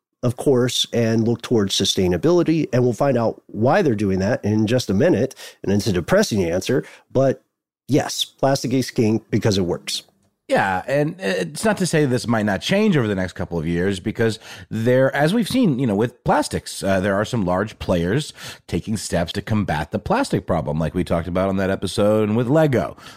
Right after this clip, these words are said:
Speaker 2: um, s-, pivoting to using paper to contain their tiny plastic pieces. So, yeah, it's,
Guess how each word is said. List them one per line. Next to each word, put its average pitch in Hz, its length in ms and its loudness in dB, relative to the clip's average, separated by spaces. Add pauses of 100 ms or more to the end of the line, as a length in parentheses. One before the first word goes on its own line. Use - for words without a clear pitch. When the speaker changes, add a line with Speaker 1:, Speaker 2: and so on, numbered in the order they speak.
(100)
Speaker 2:
um, 80 500 -2
s-, - 200 -16
pivoting 90 460 0
to 95 380 0
using 98 400 -2
paper 104 520 0 (340)
to 90 160 -2
contain 90 640 -2
their 85 300 0 (240)
tiny 87 340 -2
plastic 85 560 -4
pieces. 73 540 -6 (420)
So, 156 200 -4
yeah, 156 220 0
it's, 143 120 -6